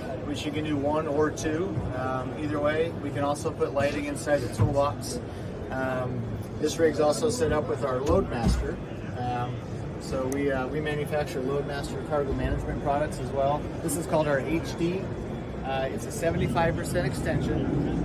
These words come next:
uh, twelve hundred or, uh, one thousand pound capacity. Uh, what's nice about this as well, you can either bolt it to the truck and get a thousand pound weight capacity fully extended,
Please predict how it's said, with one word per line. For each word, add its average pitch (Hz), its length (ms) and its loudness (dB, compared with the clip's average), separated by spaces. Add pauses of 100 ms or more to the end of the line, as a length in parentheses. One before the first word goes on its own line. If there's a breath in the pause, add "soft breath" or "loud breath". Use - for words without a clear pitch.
(200)
uh, 135 720 2
twelve 165 240 8
hundred 170 260 -2
or, 147 60 4
uh, 135 100 2
one 170 200 0
thousand 156 320 2
pound 143 280 -2
capacity. 139 460 2 (720)
Uh, 139 220 0
what's 147 180 -2
nice 180 260 -2
about 170 280 0
this 170 200 -4
as 139 120 -4
well, 160 420 2 (360)
you 165 80 -2
can 175 180 0
either 165 120 2
bolt 165 340 0
it - 100 -4
to - 100 -4
the - 100 -4
truck 175 300 0 (260)
and 147 140 -6
get 143 100 -2
a 139 60 -6
thousand 160 400 -4
pound 175 380 -2
weight 180 180 -2
capacity 180 500 -2 (120)
fully 170 200 -2
extended, 147 460 -4